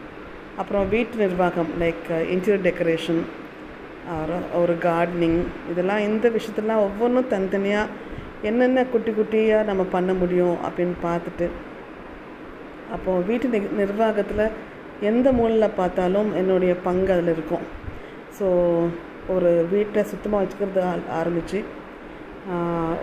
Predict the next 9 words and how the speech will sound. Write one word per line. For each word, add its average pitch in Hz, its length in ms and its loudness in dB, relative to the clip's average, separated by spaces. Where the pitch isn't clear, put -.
ஒரு 185 140 2
வீட்டை 214 440 2
எப்படி 214 240 0
நம்ம 180 220 2
ப்ரெசென்ட் 226 420 4
பண்ணுறோம், 175 360 2
ஒரு 180 160 4
கெஸ்ட்டாக 185 500 0
வரவங்களுக்கு 190 500 0